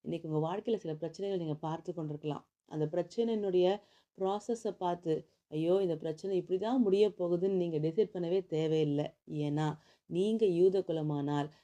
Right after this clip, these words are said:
நீங்க இயேசு கிறிஸ்துவை சொந்த ரட்சகராக ஏற்றுக்கொண்ட அவருடைய பிள்ளையானால், நீங்க தேவனை துதிக்கிற சந்ததியானால், உங்களுக்கு முன்னாடி அந்த சத்துரு, அந்த பிசாசானவன், அந்த எதிரிகள் தாழ்ந்து போவது நிச்சயம்.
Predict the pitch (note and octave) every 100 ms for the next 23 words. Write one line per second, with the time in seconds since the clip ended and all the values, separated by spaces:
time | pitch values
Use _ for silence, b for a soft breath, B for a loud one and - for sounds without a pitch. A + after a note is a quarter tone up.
0 | - E3 G#3+ A3 G3+ D3+ - - F3 F#3+
1 | G#3 G3 - F#3 - F3 G3 E3+ E3 F#3
2 | F#3 F#3+ F3+ F3 F3+ F#3+ F#3 F3 D#3 D3+
3 | D3+ E3 E3+ D3+ D3 D3+ D3 B B -
4 | E3+ G#3+ G#3+ F#3 E3 E3+ G#3 G#3 F3 F3+
5 | G#3 - F#3+ E3 D#3+ E3+ D#3+ D3 D3+ D3+
6 | D3+ B B F3+ G#3 A#3+ A#3 E3+ D#3+ D#3+
7 | D#3 D3 - D#3 D3+ D3+ D#3+ - F3 D#3
8 | D3 D3+ D3+ D#3+ D#3+ F3+ E3+ D#3+ D#3 D3
9 | C#3+ - D#3 D3+ D3+ F3 E3 D#3 D3 b
10 | _ F3+ E3 F3 E3+ D#3+ D3+ D3+ E3+ D#3
11 | C#3+ - C#3+ C#3+ C3+